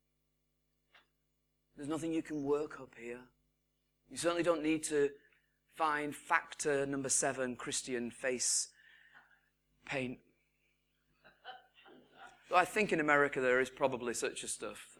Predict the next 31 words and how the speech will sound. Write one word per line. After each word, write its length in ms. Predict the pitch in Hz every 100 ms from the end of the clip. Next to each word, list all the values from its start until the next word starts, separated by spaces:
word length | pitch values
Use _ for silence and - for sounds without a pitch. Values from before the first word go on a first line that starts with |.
| 113
available. 480 | 110 113 110 104 98 _ _ _ _ _ _ _ _ _ _ _ _ _ _ _
You 120 | - 151
don't 260 | 165 170
need 480 | 147 156 143 139 139 _ _ _ _ _ _ _ _ _ _
to 80 | 143
summon 260 | - 156 143
it 80 |
up. 140 | 139 143
It's 120 | 156
actually, 280 | 180 143 147
this 160 | 156
is 80 | 139
a 60 | 135
Spirit 540 | - - 156 156 135 -
who's 140 | 131
doing 260 | - 139 135
something 480 | - 123 113 107 104 _ _ _ _ _ _
with 220 | 139 135
you, 100 | 113 98 _ _ _ _ _ _ _ _
who's 140 | 156
changing 500 | - 185 180 165 165
you 80 | 156
from 200 | 147 147
the 140 | 143
inside 420 | 156 151 - 147 143
out, 560 | 160 135 107 - - - _ _ _ _ _ _ _
who's 140 | 156 160
enabling 560 | 170 170 175 156 156
you 220 | 147 175 170
to 200 | - 156
be 600 | - 156 151 147 143